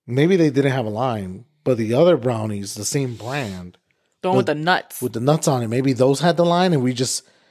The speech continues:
Speaker 1: because they came out first, we, we never
Speaker 2: Yeah,
Speaker 1: thought about
Speaker 2: the ones
Speaker 1: it.
Speaker 2: with the nuts are kinda ass, am I gonna
Speaker 1: Yeah,
Speaker 2: lie,
Speaker 1: but there was
Speaker 2: compared
Speaker 1: a
Speaker 2: to the cosmic ones.
Speaker 1: I feel like there was a point in my life where the cosmic ones didn't even exist. And then they
Speaker 2: Oh,
Speaker 1: came
Speaker 2: okay.
Speaker 1: out.
Speaker 2: Well,
Speaker 1: They
Speaker 2: now you, now you bugging.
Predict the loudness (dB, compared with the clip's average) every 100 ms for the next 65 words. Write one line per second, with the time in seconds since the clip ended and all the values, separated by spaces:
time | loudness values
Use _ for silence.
0 | _ _ _ -6 0 2 4 2 2 2
1 | 2 0 0 0 0 -4 -2 -4 -2 -2
2 | -2 -2 -4 0 2 2 2 0 0 2
3 | 0 0 -8 -6 -6 -6 -10 -10 -14 -16
4 | -12 0 4 4 4 2 4 2 2 -4
5 | -6 -8 -6 -12 -10 -12 -12 -16 -8 -2
6 | 0 2 4 4 4 2 0 0 0 2
7 | 2 4 4 2 -2 -4 0 0 0 -4
8 | -6 -4 -4 -4 -8 -10 -14 -14 -12 -12
9 | -12 -14 _ _ _ _ _ _ -8 -2
10 | -2 0 0 0 2 0 0 0 2 2
11 | 2 -2 -4 -2 -2 -2 -6 -12 -14 -20